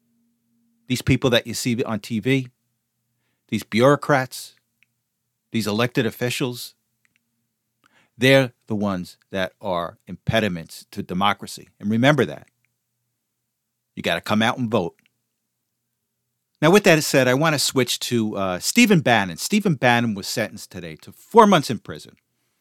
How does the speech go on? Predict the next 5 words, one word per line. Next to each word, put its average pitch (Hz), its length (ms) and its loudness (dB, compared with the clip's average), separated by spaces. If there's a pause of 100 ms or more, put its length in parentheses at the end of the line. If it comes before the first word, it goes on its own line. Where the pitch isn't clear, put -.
(500)
for 107 580 -2 (180)
not 113 220 -2
responding 101 460 0
to 101 200 -4
the 85 240 -8